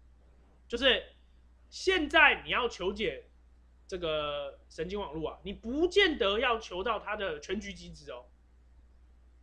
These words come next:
你可以求到一个足够好的极值，也就是足够好的参数啊。这组参数之后拿去 apply 在新的 data 上，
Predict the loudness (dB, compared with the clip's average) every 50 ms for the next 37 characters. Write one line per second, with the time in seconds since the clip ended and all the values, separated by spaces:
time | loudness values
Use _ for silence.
0 | -20 -20 _ _ -20 -20 -20 -20 _ _ _ -2 -2 -2 -2 -4 -18 -14 -4 0
1 | 4 4 6 6 6 4 2 -2 -4 -10 -20 -20 -20 -14 -10 -4 -2 0 2 4
2 | 2 2 0 -2 -4 -2 0 0 0 -2 -6 -12 _ -20 -20 -20 -20 _ _ _
3 | -12 -10 -6 0 2 4 2 2 2 -4 -6 -6 -8 -12 -12 -14 -16 -16 -14 -14
4 | -16 -18 -20 -20 -20 -20 _ -20 -20 -20 -20 -20 -20 -20 -20 -20 -20 -20 -18 -8
5 | 0 4 4 4 4 2 -2 -6 -2 0 0 2 2 -2 -2 -4 -4 -4 -4 -6
6 | -6 -4 -4 -4 -6 -8 -20 _ _ -20 _ _ _ _ _ -20 -20 _ -20 _
7 | -20 -20 _ _ -20 _ _ _ -18 _ 0 0 0 0 0 -4 0 2 2 2
8 | 2 2 0 2 2 2 2 0 -2 -6 -10 -16 -12 -10 -10 -8 -2 2 2 4
9 | 4 2 0 -2 -4 -4 -4 -4 -6 -6 -8 -10 -10 -6 -6 -6 -2 2 4 6
10 | 6 4 4 0 -8 -20 -20 -20 -20 -20 -20 _ -20 -20 -20 -20 -20 -20 -18 -6
11 | 0 4 4 4 4 2 -2 -10 -8 -6 0 0 0 2 2 0 0 0 -4 -4
12 | -4 -4 -4 -4